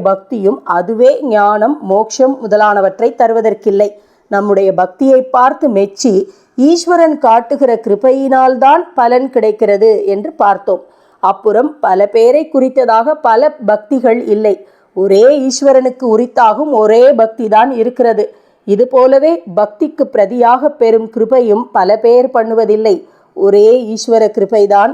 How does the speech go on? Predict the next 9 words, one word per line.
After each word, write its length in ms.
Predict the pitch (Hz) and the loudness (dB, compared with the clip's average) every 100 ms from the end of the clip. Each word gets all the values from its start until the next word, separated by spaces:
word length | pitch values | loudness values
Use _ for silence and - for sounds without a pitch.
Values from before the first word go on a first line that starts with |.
| - | -4
பல 280 | 202 190 214 | -2 0 0
பேர் 300 | 226 254 285 | 2 2 2
மூலமாக 580 | 233 226 208 202 202 | -2 -2 0 0 0
வருகிறது 580 | 220 202 247 262 214 226 196 160 | -2 0 0 0 -2 0 0 0
என்று 260 | 190 190 | -2 -4
பார்த்தோம். 500 | - 202 196 - 294 - _ _ _ - | -2 -2 -2 -6 -8 -10 _ _ _ -6
இப்படிப்பட்ட 640 | 277 - 339 330 247 196 - | -6 -2 -2 -2 -4 -2 -4
பல 340 | - 226 285 320 | 2 2 4 2
ரூபங்களுக்குள் 880 | 240 254 269 254 226 196 - 220 | 0 0 -2 0 0 0 0 -2